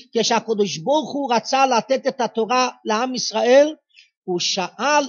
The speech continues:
"מי הם הערבים שלי?" מי הם הערבים? כלומר, אדם שלוקח לדוגמה הלוואה, כל אחד יודע, יש מושג של גמ"ח, הולכים לקחת הלוואה,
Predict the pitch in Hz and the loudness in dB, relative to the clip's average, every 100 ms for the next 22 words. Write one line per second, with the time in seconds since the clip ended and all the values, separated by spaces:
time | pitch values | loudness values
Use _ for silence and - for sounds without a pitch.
0 | - 220 240 349 330 - 311 311 269 247 | -4 -4 2 2 2 2 2 2 0 0
1 | 226 233 240 196 330 330 - - 233 202 | 0 0 -2 0 0 0 0 0 0 0
2 | 165 147 - - - 202 330 349 320 285 | -4 -6 -14 -20 -6 0 4 4 4 4
3 | 269 240 254 294 254 240 226 226 262 233 | 0 0 -2 -2 -4 -4 -2 0 0 0
4 | 214 190 170 247 285 - 240 233 208 - | -4 -10 -4 -4 -4 -4 -4 -2 -4 -4
5 | 208 254 262 220 226 208 214 247 247 226 | -4 2 0 2 -4 -4 -2 -2 0 -2
6 | 202 226 233 220 165 _ - - 240 240 | 2 0 2 0 0 _ -20 -6 -2 0
7 | 240 247 226 233 196 262 254 240 - _ | 0 0 0 -2 2 4 4 0 -6 _
8 | - 262 - 240 208 254 240 - 226 165 | 0 2 2 -2 0 0 0 0 0 0
9 | 185 254 254 104 170 - - - 214 190 | 2 4 2 0 -10 -16 -16 0 0 0
10 | 277 254 240 214 - 240 240 240 226 226 | -4 -2 0 -2 -2 -4 -2 0 2 2
11 | 196 233 | 4 4